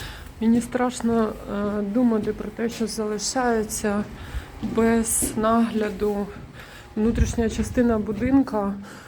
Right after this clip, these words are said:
на ці вихідні, бо охорона не відповідає за внутрішню частину будинку. По роботам.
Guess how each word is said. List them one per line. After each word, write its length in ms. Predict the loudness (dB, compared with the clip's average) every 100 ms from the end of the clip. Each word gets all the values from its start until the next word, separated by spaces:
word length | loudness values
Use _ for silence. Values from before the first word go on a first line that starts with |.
| -10 -4
на 120 | -2
ці 220 | 0 0
вихідні, 580 | 2 0 2 4 4 2
бо 200 | 4 2
охорона 440 | 2 2 4 6
не 100 | 6
відповідає 680 | 4 0 -2 0 4 4 2
за 120 | 0
внутрішню 580 | -2 -4 -4 -10 -8 -8
частину 420 | -8 -6 -2 -2
будинку. 640 | -2 -2 0 0 -2 -6 -10 -18 -20 -16 -14 -12 -12 -12 -14 -14 -14 -12 -12 -12 -12 0
По 140 | 6
роботам. 680 | 6 8 8 6 4 0